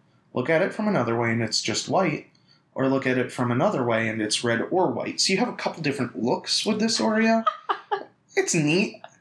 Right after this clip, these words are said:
Speaker 2: I don't know if that gives it any extra bonus points for me, but I'm glad that you like it.
Speaker 1: Well, speaking of bonus points, you got a total points?
Speaker 2: I'm gonna have to dock it for this messy white icing situation.
Speaker 1: Yeah.
Speaker 2: The crookedness, but overall it's still pretty good.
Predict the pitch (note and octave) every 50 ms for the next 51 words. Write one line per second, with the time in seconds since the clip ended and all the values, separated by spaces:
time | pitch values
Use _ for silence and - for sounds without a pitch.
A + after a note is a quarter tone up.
0 | - - C4 B3+ B3+ A3+ G#3 G#3 G#3 A3+ A3 - G3+ F3 F#3+ - - G#3 G3 G3
1 | G3+ F#3+ F#3 F#3+ F#3+ F3+ - G3 - - - G3+ F#3+ F#3+ G3 G3 F#3+ G3 F#3+ F#3+
2 | - - G3+ G3 F#3+ F#3 - - G#3 G3 F#3+ F#3+ F#3 F3 E3+ F#3+ F#3 - F#3 -
3 | G#3+ A3 A3 G#3+ A#3 B3+ C#4+ D4 C#4+ - - C4+ D4+ C#4 A#3+ A#3 A#3 - C4+ C#4
4 | C4+ - - A3 A3+ A#3+ B3 B3 B3 - - A3 A3 F3+ G#3 G3+ G3 F#3 E3 F#3
5 | G#3 B3 A#3+ - - - G3 F#3+ F#3+ F#3+ F#3+ - E3+ E3+ D3+ E3+ E3+ E3 E3 -
6 | - D#3+ D3+ - - E3 D#3+ F3 F#3+ G3 F#3+ - A3+ A#3 B3+ C#4+ D4 - - -
7 | - - - - _ _ _ - - B3+ A#3+ A#3+ C4 D#4+ E4 F4+ E4 D#4 C#4+ C#4
8 | B3+ G#3+ A3 G#3+ G#3 G#3 - G3 G3 - G#3+ F#3+ F#3 F#3 - F#3+ F#3+ F#3+ F3+ F#3
9 | - F#3 F3+ F3+ F3+ F3 E3+ F3 F3 - - - F3+ F3+ F3 - - F3+ F3 F3
10 | - - F3+ - - F#3+ F3 E3+ E3+ - - F3+ E3+ E3+ E3+ C3 B2+ B2+ B2 B2
11 | A#2+ A#2+ - _ _ - G#3+ G#3 - - - C#4 C4+ C4+ C#4+ C#4 C4 C4 C4 C4
12 | C4 C4 B3+ C4 - - - G#3+ - B3+ D#4 D#4 F4 F#4 F#4+ G4 F#4+ F#4+ - -
13 | D#4 E4 E4 - E4 E4+ D#4+ - - A#3 A#3+ B3 B3+ A#3+ A3+